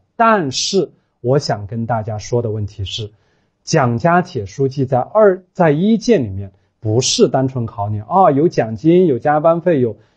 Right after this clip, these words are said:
有特殊工资，这么考的话就是二建的考法了。一建不这样，一建这么考他觉得太 low 了。那怎么不 low 呢？怎么提升我的考试的这个，这个格调呢？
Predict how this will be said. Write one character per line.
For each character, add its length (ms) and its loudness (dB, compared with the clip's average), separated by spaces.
有 160 0
特 180 2
殊 180 2
工 200 0
资， 260 -2
这 100 4
么 140 4
考 240 -12
的 80 -16
话 160 -8
就 80 -4
是 100 -4
二 180 2
建 160 -4
的 100 -10
考 200 -18
法 220 -8
了。 120 -20
一 200 4
建 280 0
不 180 -8
这 140 -2
样， 200 -8
一 160 6
建 240 2
这 120 0
么 120 -2
考 220 -16
他 160 -10
觉 100 -10
得 80 -12
太 180 -2
low 280 6
了。 240 2
那 100 4
怎 180 2
么 120 0
不 260 2
low 240 6
呢？ 300 0
怎 160 -2
么 100 2
提 240 0
升 240 0
我 140 2
的 320 0
考 280 -2
试 280 2
的 180 2
这 200 0
个， 260 -2
这 140 4
个 100 2
格 260 0
调 260 4
呢？ 320 0